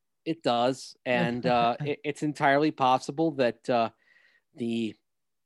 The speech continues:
Speaker 1: future of the Bucs re-, re-, revolves around Payne if Jameis Winston becomes a, an elite quarterback working with Sean Payton. And so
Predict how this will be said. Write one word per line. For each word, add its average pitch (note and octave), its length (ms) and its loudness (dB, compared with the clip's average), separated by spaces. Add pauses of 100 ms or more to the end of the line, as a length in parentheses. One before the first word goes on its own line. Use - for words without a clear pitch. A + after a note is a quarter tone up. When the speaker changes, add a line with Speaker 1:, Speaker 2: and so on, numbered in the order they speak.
(120)
Speaker 1:
future D3 420 0
of B2 100 -2
the B2 80 -6
Bucs - 380 -2
re-, B2 120 -8 (160)
re-, B2+ 120 -14 (340)
revolves B2+ 460 -2
around B2 320 -2
Payne B2+ 400 -4
if A#2 100 -6 (400)
Jameis B2 380 -4
Winston B2 380 -8
becomes B2 520 -6
a, A#2 120 -8 (240)
an B2+ 80 -6
elite B2 300 -4
quarterback C3 600 0
working B2+ 300 -8
with A#2+ 120 -6
Sean C3 300 -4
Payton. C3+ 440 -4
And A#2 140 -8
so A#2 380 -6